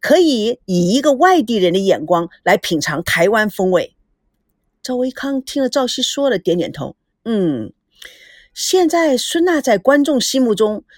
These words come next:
是一个新闻人物，又是首都北京过来的，她的评价会让很多人感兴趣，也会造成观众的兴奋点。哼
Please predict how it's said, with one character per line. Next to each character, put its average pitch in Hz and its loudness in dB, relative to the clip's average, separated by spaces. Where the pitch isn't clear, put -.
是 294 0
一 233 -2
个 254 2
新 359 0
闻 233 2
人 143 -2
物， - -6
又 349 4
是 277 0
首 165 2
都 294 0
北 - 0
京 254 -2
过 247 2
来 123 -2
的， 110 -10
她 349 0
的 392 0
评 175 -2
价 - -2
会 339 0
让 339 4
很 160 -2
多 311 4
人 269 6
感 - -4
兴 175 -2
趣， - -8
也 185 4
会 294 0
造 254 2
成 180 -4
观 269 2
众 254 -4
的 185 0
兴 233 -2
奋 180 -4
点。 - -4
哼 160 -6